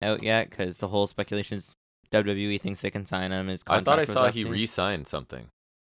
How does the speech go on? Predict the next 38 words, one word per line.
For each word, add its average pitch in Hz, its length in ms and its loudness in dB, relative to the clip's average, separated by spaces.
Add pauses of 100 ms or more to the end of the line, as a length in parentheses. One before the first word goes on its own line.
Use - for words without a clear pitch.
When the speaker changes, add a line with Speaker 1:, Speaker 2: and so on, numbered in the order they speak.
(160)
Speaker 2:
recently. 95 200 -6
Speaker 1:
Not 113 380 6
exactly. 101 580 -2
He's, 104 420 -6 (180)
they 113 100 2
had 113 140 2 (100)
added 110 340 2
injury 98 400 -4
time 90 440 -8
to - 120 -10
his 90 100 -8
contract, 90 480 -4
Speaker 2:
Oh, 107 160 6 (100)
like 82 200 2
Speaker 1:
so 92 80 0
Speaker 2:
W 92 200 2
W 82 240 -2
E 113 100 -4
does. 62 420 -6 (120)
Speaker 1:
Yeah. 98 160 0
Speaker 2:
I 175 80 -2
think 339 260 -10
that's, - 480 0 (800)
I 110 60 4
don't 151 120 2
know 95 180 2
how 78 200 0
I 73 40 -2
Speaker 1:
He 131 160 -2
Speaker 2:
feel 139 80 0
Speaker 1:
was 170 160 4
Speaker 2:
about 104 100 0
Speaker 1:
out 110 140 4
Speaker 2:
that. - 80 -4
Speaker 1:
for 104 100 0
a 98 60 0
long 92 300 -4
time, 92 460 -6